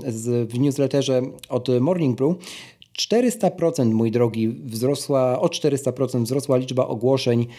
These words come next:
związanych, e, z szeroko pojętym w ogóle krypto, tak?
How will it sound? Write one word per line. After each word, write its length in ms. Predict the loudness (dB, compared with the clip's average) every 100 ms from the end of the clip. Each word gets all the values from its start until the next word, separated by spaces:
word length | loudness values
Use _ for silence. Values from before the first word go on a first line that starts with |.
| -10
związanych, 840 | 0 2 4 4 2 2 0 0
e, 140 | 0 0
z 60 |
szeroko 400 | 0 2 2 0
pojętym 760 | -4 -6 -4 2 2 2 2 2
w 40 | 2
ogóle 260 | 2 2
krypto, 540 | 0 -2 -2 -2 -10 -4
tak? 380 | -2 -2 -6